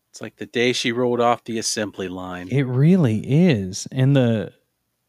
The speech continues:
Speaker 1: The cover looks great.
Speaker 2: cover's not bad. There's a little bit of, you know, indentation on the, you know, inner outer area, but it's good. Now, the final movie I got, I, I feel like I should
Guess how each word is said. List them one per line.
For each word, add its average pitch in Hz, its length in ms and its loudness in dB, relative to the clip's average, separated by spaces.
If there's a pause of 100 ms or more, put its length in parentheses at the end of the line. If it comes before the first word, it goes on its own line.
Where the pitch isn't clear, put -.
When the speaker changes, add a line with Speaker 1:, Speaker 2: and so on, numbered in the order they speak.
(240)
Speaker 1:
The - 80 -14
cover 220 340 0
looks - 260 2
great. 202 400 2
Speaker 2:
cover's 262 200 -2
not 262 220 2
bad. 233 280 4
There's 185 160 4
a 190 40 4
little 208 180 4
bit 196 100 4
of, 180 180 2 (140)
you 165 160 2
know, 156 160 6
indentation 165 680 4
on 151 220 2
the, 135 280 0 (580)
you 127 180 0
know, 120 280 0 (220)
inner 131 280 2
outer 127 500 2 (100)
area, 113 420 2
but 139 380 0 (440)
it's - 120 -16
good. 202 340 2 (1160)
Now, 156 140 4
the 156 80 2
final 302 280 4
movie 165 300 6
I 135 120 6
got, 139 340 4
I, 143 480 2 (680)
I 160 140 4
feel 285 320 4
like 247 180 4
I 165 140 4
should 196 580 4